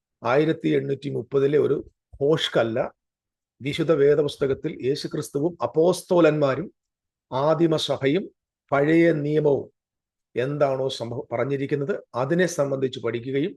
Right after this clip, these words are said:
നിങ്ങൾ ത-, കൃത്യമായ, കൃത്യമായ നിലയിൽ നിഗമനത്തിലെത്തുകയും ചെയ്യണം. ധാരാളം കാര്യങ്ങൾ പറയാനുണ്ട്, ഞാൻ കുറേശ്ശെ കുറേശ്ശെയായിട്ട്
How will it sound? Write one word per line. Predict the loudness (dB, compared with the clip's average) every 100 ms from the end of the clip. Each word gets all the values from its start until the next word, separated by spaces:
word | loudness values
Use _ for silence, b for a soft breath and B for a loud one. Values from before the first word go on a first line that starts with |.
| _ _ _ _ -12
നിങ്ങൾ | -6 -4 -4 -8 _ -10
ത-, | -10 -10 _ _ -6
കൃത്യമായ, | 2 6 6 4 0
കൃത്യമായ | -2 0 2 0 0
നിലയിൽ | -4 -6 -8 _ _ _ _ -8
നിഗമനത്തിലെത്തുകയും | -2 -2 -2 -2 -2 -2 -4 -4 -6 -8
ചെയ്യണം. | -8 -10 _ -2
ധാരാളം | 2 4 4 4
കാര്യങ്ങൾ | 4 4 0 -2
പറയാനുണ്ട്, | 0 2 2 0 -6 -8 _ b b -4
ഞാൻ | -4 -4 -4
കുറേശ്ശെ | 0 0 0
കുറേശ്ശെയായിട്ട് | -2 -2 -4 -6